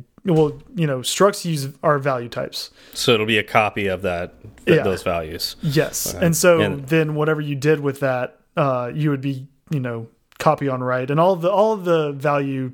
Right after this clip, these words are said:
Speaker 1: type semantics.
Speaker 2: Okay.
Speaker 1: Um, if you slice a reference type, you'll get a reference type.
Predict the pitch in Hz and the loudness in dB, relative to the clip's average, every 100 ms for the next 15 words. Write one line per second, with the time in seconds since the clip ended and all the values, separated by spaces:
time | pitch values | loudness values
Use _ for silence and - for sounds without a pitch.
0 | - 143 131 - - 120 123 - - - | -6 -4 -4 -4 -4 -4 -10 -10 -10 -12
1 | - - _ _ _ _ _ _ - - | -16 -18 _ _ _ _ _ _ -6 4
2 | 143 135 123 120 - _ _ 185 160 160 | 4 4 -4 -12 -18 _ _ 0 0 0
3 | - 165 151 135 151 147 160 - 151 147 | 2 2 2 0 -2 0 -4 0 -2 -2
4 | 135 143 120 131 - - - 139 131 | -2 -2 -4 -8 -8 -8 -4 -4 -6